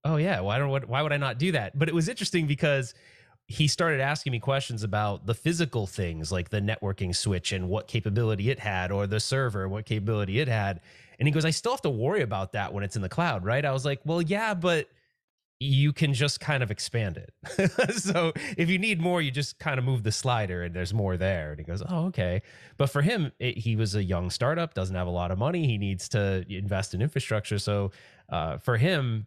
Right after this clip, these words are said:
and he's also a lot younger than me. So he, like, the cloud is just natural to him. It's just, oh yeah,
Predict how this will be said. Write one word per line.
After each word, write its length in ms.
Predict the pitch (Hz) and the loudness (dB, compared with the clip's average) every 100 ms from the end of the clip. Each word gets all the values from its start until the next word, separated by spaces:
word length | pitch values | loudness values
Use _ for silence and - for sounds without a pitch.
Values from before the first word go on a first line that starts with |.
| _ - | _ -4
and 300 | 143 160 143 | 0 2 0
he's 280 | 120 131 120 | 0 0 0
also 340 | 120 - 107 | 0 0 0
a 20 | |
lot 220 | 95 92 | 0 0
younger 280 | 101 135 131 | 0 2 2
than 140 | 123 120 | 2 2
me. 140 | 120 | 0
So 180 | 117 104 | 0 -2
he, 280 | 101 - 156 | -2 0 2
like, 200 | 131 98 _ - | 0 -2 _ -4
the 140 | 131 | -2
cloud 380 | - 160 160 160 | 0 0 2 2
is 140 | 127 | 0
just 220 | 107 120 107 | 0 0 0
natural 480 | 107 123 - 87 | 0 0 -2 -4
to 120 | 80 80 | -4 -6
him. 240 | 85 78 | -6 -4
It's 200 | 87 - | -4 -2
just, 240 | 107 95 | -2 0
oh 80 | 120 | 0
yeah, 320 | 127 123 82 | 0 0 -2